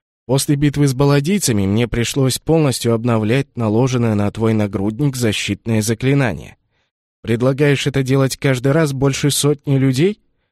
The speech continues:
Представляешь, сколько это займёт времени и потребует сил? Я испытующе посмотрел на Бернарда. Тот, понимающе кивнул.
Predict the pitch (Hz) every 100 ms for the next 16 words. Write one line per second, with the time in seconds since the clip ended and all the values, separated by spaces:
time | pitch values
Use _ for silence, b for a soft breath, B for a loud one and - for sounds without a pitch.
0 | _ _ - 123 - 131 127 214 220 -
1 | 143 135 131 131 127 139 131 120 123 123
2 | 104 95 95 110 113 120 95 98 - 120
3 | 85 - _ _ _ - 98 147 - 131
4 | - 127 123 123 - 110 107 98 101 110
5 | 104 101 107 113 90 - - - _ -
6 | 135 143 143 120 104 92 92 - 95 107
7 | 110 90 -